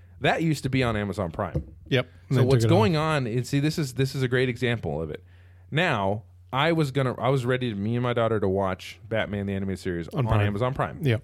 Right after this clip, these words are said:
Speaker 1: They took it off.
Speaker 2: Yep.
Speaker 1: So what do I have to do now? I have to go spend eight bucks over here
Speaker 2: Yeah.
Speaker 1: to get this
Speaker 2: Yeah.
Speaker 1: service to watch these shows.
Speaker 2: So everyone's kinda consolidating their I P to their own
Speaker 1: Yes.
Speaker 2: platforms.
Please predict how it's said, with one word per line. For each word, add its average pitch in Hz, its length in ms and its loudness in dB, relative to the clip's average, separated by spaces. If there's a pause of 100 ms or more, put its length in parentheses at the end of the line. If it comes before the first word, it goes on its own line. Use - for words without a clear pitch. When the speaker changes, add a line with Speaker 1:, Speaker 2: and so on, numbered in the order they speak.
(280)
Speaker 1:
They 90 100 -10
took 113 220 -4
it 156 60 2
off. 101 280 0
Speaker 2:
Yep. 131 200 0 (220)
Speaker 1:
So - 120 -6
what 98 120 0
do 120 60 2
I 117 40 0
have 127 120 -4
to 123 80 0
do 120 100 0
now? 170 220 -2
I 107 60 -10
have 117 120 -10
to 131 60 -6
go 123 80 0
spend 117 260 -6
eight 113 180 -6
bucks 123 240 -2
over 104 160 0
here 101 420 -4
Speaker 2:
Yeah. 120 140 2 (360)
Speaker 1:
to - 80 -6
get 113 200 -4
this 101 140 -6
Speaker 2:
Yeah. - 40 -16
Speaker 1:
service 143 520 0 (100)
to 120 80 -6
watch 95 300 -6
these 85 120 -12
shows. 90 220 -8
Speaker 2:
So 156 100 4
everyone's 170 260 4
kinda 147 220 0
consolidating 120 540 2
their 113 120 4
I 110 100 4
P 113 320 2
to 131 120 -2
their 120 200 0
own 117 300 2
Speaker 1:
Yes. 104 220 0
Speaker 2:
platforms. - 580 -6